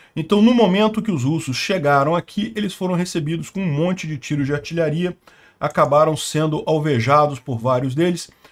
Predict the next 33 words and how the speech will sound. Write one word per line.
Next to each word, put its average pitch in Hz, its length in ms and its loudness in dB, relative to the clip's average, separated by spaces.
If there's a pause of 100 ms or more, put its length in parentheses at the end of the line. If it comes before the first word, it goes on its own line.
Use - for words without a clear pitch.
(180)
ou 165 120 0
seja, 139 300 0
a 135 80 0
retirada 147 520 2
ucraniana 143 460 0
aqui 143 160 -4
foi 175 120 -4
uma 170 120 0
retirada 127 420 0
estratégica, 170 840 0 (340)
exatamente 165 560 2
pra 175 160 -2
expor 156 420 0
os 123 120 -2
russos 139 360 -2
e 139 60 -2
permitir 143 600 -4
o 139 80 -6
tiro 143 280 -4
de 143 80 -4
artilharia 139 540 -2
deles. 95 320 -8 (560)
No 165 100 -2
final, 170 380 2
eles 165 160 0
acabaram 156 460 4
tendo 143 260 -2
que - 100 -10
fugir, 185 520 -4 (920)
não 165 200 2
conseguiram 135 560 -2
tomar 131 440 0 (380)
a - 60 -20